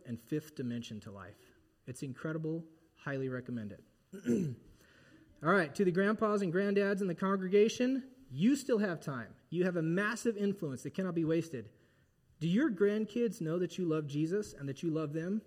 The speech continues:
Is your golf game or your fishing adventures more important than spending time with your grandkids? When is the last time you've interacted in a meaningful way with them?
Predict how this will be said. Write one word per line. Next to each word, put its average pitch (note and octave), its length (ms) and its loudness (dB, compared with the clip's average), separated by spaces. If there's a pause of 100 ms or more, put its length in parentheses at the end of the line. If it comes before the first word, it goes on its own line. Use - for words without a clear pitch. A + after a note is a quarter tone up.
(720)
Is D3+ 160 -2
your C4 120 0
golf G3+ 560 -2
game A2+ 400 -6 (220)
or E3 120 0
your G#3 200 4
fishing F#3 720 -2 (440)
adventures C#3+ 640 -4
more E3 320 0
important F3 520 2
than A#2+ 100 -4
spending F3+ 380 -4
time D3+ 360 -6
with A#2 200 -8
your C3+ 100 -4
grandkids? C3 640 -8 (1900)
When F3 200 4
is G#3+ 100 4
the G#3+ 60 6
last F3+ 300 0
time D3+ 220 -2
you've C3+ 100 -4
interacted C3+ 460 -4
in B2 120 -2
a - 20 -2
meaningful B2+ 460 -4
way A#2+ 140 -2
with A#2 180 -8
them? F#2+ 240 -10